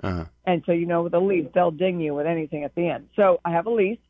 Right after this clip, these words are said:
Speaker 2: and this lady is having a horrible day, and she backs in my car and smashes it really bad. She starts crying, "Oh, my goodness, oh, my goodness, I don't have insurance, I don't know what to do." And I said, "You know what?" And I gave her one of my His Princess books, prayed over her, and I really felt like the Lord said, "I'll make it up to you."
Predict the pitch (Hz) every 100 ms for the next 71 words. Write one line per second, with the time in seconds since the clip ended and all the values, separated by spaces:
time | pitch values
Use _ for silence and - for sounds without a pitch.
0 | _ _ - _ - 190 185 180 170 175
1 | 170 180 202 202 160 156 143 143 - 185
2 | 196 214 170 160 156 - 135 151 160 -
3 | 175 170 165 156 143 139 170 143 135 139
4 | 147 139 139 131 127 117 110 - - -
5 | - _ - 202 190 220 175 - - 185
6 | 180 180 180 180 202 233 214 240 233 233
7 | 233 233 233 220 208 220 226 214 214 -
8 | 220 220 214 - 214 214 214 220 214 -
9 | - - 190 - 180 175 170 180 196 208
10 | 208 254 - 156 160 170 180 175 160 165
11 | 156 165 180 - 190 196 208 226 233 -
12 | 180 185 190 208 - 180 160 151 170 202
13 | 220 185 180 170 165 156 160 - - 160
14 | 160 151 143 202 302 _ 170 117